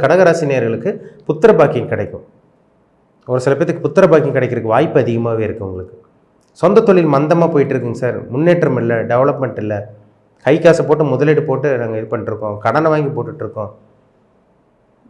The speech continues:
எந்த ஒரு லாபமும் இல்ல, விரயமா தான் போயிட்டு இருக்கு, தொடர்ந்து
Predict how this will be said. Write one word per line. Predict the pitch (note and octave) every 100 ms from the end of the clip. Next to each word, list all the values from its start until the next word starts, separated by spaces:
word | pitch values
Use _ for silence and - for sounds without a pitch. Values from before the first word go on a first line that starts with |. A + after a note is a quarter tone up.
| _
எந்த | C3 D3+ E3+
ஒரு | C#3
லாபமும் | B2+ D3 D#3 D3
இல்ல, | A#2+ A#2+ G#2+
விரயமா | B2 D#3 D#3+
தான் | D#3 D#3
போயிட்டு | B2+ A#2+
இருக்கு, | A#2 A#2+ A#2+
தொடர்ந்து | B2 D#3